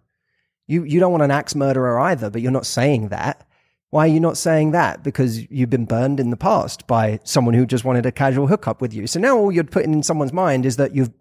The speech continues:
you're frustrated by the amount of casual hookups that you've had to have in the past because you wanted more and they didn't. Like, that's not, that's not what you want to put in someone's mind, is the f-, things you're frustrated with in dating.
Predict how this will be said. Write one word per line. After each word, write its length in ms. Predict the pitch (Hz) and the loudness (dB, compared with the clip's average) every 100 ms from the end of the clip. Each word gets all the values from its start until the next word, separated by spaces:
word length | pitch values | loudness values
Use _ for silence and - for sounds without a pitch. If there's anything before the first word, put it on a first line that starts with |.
| - - - - | -20 -20 -20 -4
you're 220 | 135 147 | 2 2
frustrated 840 | - - 185 - - 131 127 127 110 | 2 0 0 2 2 2 2 -4 0
by 140 | 139 | 2
the 80 | 143 | 2
amount 260 | 143 143 139 | 2 0 -2
of 80 | |
casual 340 | - 156 135 143 | -2 -2 0 0
hookups 400 | 151 - 117 - | 0 -2 -4 -6
that 140 | 139 | -4
you've 100 | 143 | -2
had 160 | 127 - | -2 -2
to 60 | 127 | -2
have 180 | 135 | -2
in 60 | 131 | 0
the 80 | 127 | -2
past 480 | - 151 120 - - | 0 0 0 -4 -8
because 320 | 123 135 110 - - - | -2 -2 -2 -12 -12 0
you 120 | 147 | 2
wanted 240 | 147 139 | 4 2
more 220 | 120 143 139 | 4 2 2
and 80 | |
they 180 | 131 143 | 2 0
didn't. 300 | 127 202 - | 2 0 0
Like, 160 | 175 180 | -4 -2
that's 260 | 254 247 | -2 -2
not, 280 | 202 160 - _ _ _ _ _ _ - | -2 -4 -4 _ _ _ _ _ _ -12
that's 120 | - | 0
not 80 | 254 | 2
what 80 | 175 | 4
you 80 | 151 | 2
want 100 | 139 | 0
to 40 | |
put 220 | - 190 | -2 -4
in 100 | 143 | -2
someone's 420 | - 156 139 117 | -2 -2 -2 -4
mind, 480 | 107 113 175 151 123 | -2 -2 0 0 -2
is 160 | 127 113 | -2 -2
the 60 | |
f-, 180 | 123 - | -4 -4
things 260 | - 151 131 | 0 2 4
you're 80 | 120 | 0
frustrated 880 | - 156 120 - 131 143 156 107 | -2 -2 -2 0 2 2 2 -2
with 320 | 113 98 92 - _ _ _ _ _ _ _ - | -2 -2 -4 -16 _ _ _ _ _ _ _ 0
in 160 | 123 | 2
dating. 560 | 113 104 101 113 113 | 2 -2 -2 -4 -6